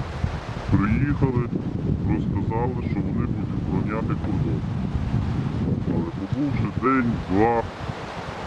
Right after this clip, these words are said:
вони почали пити горілку і дуже цікавитись, де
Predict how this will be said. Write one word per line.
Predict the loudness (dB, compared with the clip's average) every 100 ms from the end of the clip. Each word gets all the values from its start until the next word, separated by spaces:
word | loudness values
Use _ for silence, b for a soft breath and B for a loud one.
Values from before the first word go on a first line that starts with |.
| -6 -6 -6 -8 -6 -6 -6 -4 -2 0 4
вони | 6 6
почали | 4 2 4 6 4 4 -2 2
пити | 4 4
горілку | 4 6 6 4 4 -2 -2 -4 -8 -8 -8 -8 -6 -6 -6 -8 -8 -8 -8 -8 -8 -8 -8 -8 -8 -8 0
і | 6 8
дуже | 8
цікавитись, | 4 2 4 4 4 2 0 0 0 0 0
де | 4